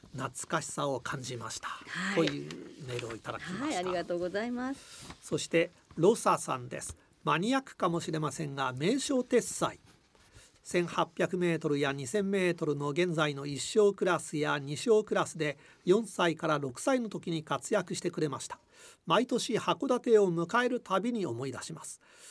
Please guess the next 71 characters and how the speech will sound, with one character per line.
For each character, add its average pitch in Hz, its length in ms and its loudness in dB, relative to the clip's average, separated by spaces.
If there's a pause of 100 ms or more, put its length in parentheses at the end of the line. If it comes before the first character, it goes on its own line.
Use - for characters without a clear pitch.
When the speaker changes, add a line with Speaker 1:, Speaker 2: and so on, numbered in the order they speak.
(200)
Speaker 1:
期 - 100 -18
間 165 200 2
が 151 100 -4
六 143 180 -4
週 214 160 2
に 202 100 0
な 190 120 0
っ 180 40 -12
て 175 140 -4
し - 140 -4
ま 175 100 2
っ 170 60 -2
て - 180 -6
か 180 120 -6
ら 160 100 4
は、 151 160 4
な 135 160 -2
か 214 140 -2
な 220 120 -2
か 202 160 0
こ 185 240 4
う 190 60 4
い 185 100 0
う 185 100 2
条 170 280 6
件 240 160 2
馬 175 240 2
の 156 200 0
函 - 280 -2 (100)
館 202 160 2
校 220 240 2
舎 190 160 0
な 156 120 0
ん 147 60 -6
て 151 160 -4
い 131 120 -2
な 175 160 4
い 233 80 0
と 247 100 2
思 220 160 0
い 226 80 0
ま 220 140 0
す - 100 -8
が、 170 220 2 (280)
こ 190 160 2
ん 277 160 0
な 247 140 4
馬 233 300 4
も 175 180 4
い 143 140 2
る 240 100 2
の 269 140 2
が 165 160 4
面 175 240 2
白 240 240 6
い - 40 0
と - 180 -12
皆 147 180 -4
さ 127 140 -6
ん 117 80 -10
に 113 60 -10
知 - 120 -10
っ - 20 -16
て - 140 0
ほ 147 120 -8
し 160 200 -6
い - 20 -8
で - 140 -14
す。 180 160 -10
Speaker 2:
う - 20 -8
ん。 196 340 -10